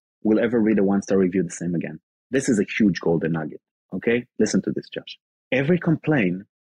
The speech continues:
consists of a huge request. Someone is begging for help. Someone is, is trying to kill your product, putting that one-star review. You're gonna hate them so much, but they actually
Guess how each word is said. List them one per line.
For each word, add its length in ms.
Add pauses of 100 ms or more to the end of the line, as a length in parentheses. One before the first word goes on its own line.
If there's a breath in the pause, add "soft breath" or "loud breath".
(160)
consists 920 (360)
of 140
a 60
huge 800 (340)
request. 680 (300)
Someone 600
is 300 (160)
begging 560 (340)
for 140
help. 260 (440 loud breath)
Someone 500 (100)
is, 320 (340)
is 360
trying 400
to 280 (180)
kill 340
your 160
product, 500
putting 220
that 180
one-star 320
review. 200
You're 80
gonna 220
hate 240
them 120
so 200
much, 260
but 120
they 240
actually 640